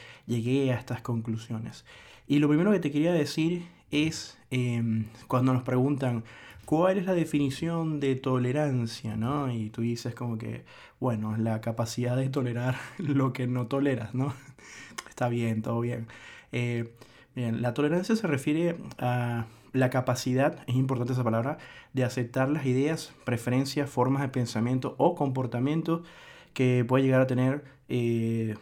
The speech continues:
personas, situaciones, eh, grupo de personas, etcétera, etcétera. Es eso, una capacidad de aceptación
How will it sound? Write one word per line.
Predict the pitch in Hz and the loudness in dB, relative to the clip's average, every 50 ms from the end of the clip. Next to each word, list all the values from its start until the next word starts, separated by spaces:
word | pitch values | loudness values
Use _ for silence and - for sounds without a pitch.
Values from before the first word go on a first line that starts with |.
| - - | -8 -4
personas, | - 117 107 - - 131 135 131 131 127 127 127 | -2 -2 0 2 2 4 4 6 6 4 2 2
situaciones, | - 120 113 117 110 - - 131 127 123 120 120 117 113 113 - - - - | 0 -2 -2 -2 -4 -2 0 0 2 2 2 0 -2 -2 -4 -6 -14 -16 -10
eh, | - 117 113 110 107 107 | -6 -4 -2 -2 0 0
grupo | 131 135 131 123 127 127 120 | 2 2 2 2 0 -2 -2
de | 117 | -2
personas, | 117 113 113 - 123 123 120 117 117 113 - - - - - - - _ - | -2 -4 -4 -2 -2 -2 -2 -2 -4 -6 -8 -10 -18 -20 -20 -20 -20 _ -8
etcétera, | 117 117 120 127 117 120 117 | -6 -4 -4 -2 -2 -2 -4
etcétera. | 110 - - 120 - - - - - - _ _ _ - | -4 -6 -8 -10 -10 -10 -14 -14 -16 -20 _ _ _ -6
Es | 120 120 123 117 - - - - - - - | -4 -4 -2 -4 -6 -8 -14 -18 -16 -8 -4
eso, | 135 127 120 - - 117 | -2 -2 -2 -4 -6 -4
una | 123 127 135 143 | -2 -2 -2 -2
capacidad | 139 135 131 131 - 117 - - 117 117 127 147 - - - - - - - - - _ - | -2 -4 -4 -4 -4 -6 -4 -2 -2 0 0 0 -2 -4 -8 -20 -20 -20 -20 -20 -16 _ -4
de | 127 123 | -2 -2
aceptación | 110 - - 113 113 - - 123 113 104 - - - 131 120 110 104 110 | -2 -2 -4 -8 -8 -6 -4 -2 -2 -2 -2 -2 0 2 2 2 0 -4